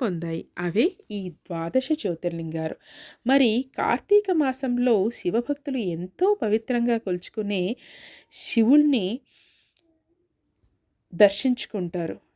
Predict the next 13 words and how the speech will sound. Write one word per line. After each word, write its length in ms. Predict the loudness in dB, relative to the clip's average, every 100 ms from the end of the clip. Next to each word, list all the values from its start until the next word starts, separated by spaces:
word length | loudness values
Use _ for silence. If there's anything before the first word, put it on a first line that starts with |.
| _
కదండి. 420 | -2 0 0 0 -2
మరి 180 | 0 2
ఈ 240 | 2 0 -4
త్రయంబకేశ్వరం 1200 | 0 4 4 4 2 0 0 0 -2 0 -2 -6 -10 -20 _ _ _ _
ప్రత్యేకత 960 | -2 -2 0 4 4 2 2 4 4 2 -2
తెలుసుకున్నారు 640 | -2 -2 -8 -8 -6 -6
కదా. 240 | -6 -6 -6 _ _ _ _ _ _ _ _ _ 2
కార్తీక 420 | 4 4 -2 -4
మాసం, 600 | -2 -2 -4 -6 -6 -8 -12 _ _ _ _ -6
ఆ, 180 | -2 0
డిసెంబర్ 1000 | -2 2 2 4 4 4 4 4 2 -2 -12 _ _ 0
ఫస్ట్న 720 | 2 2 -4 -4 -2 -2 -2
అయిపోవస్తుంది. 1000 | 0 0 2 -2 -2 -6 -6 -2 0 0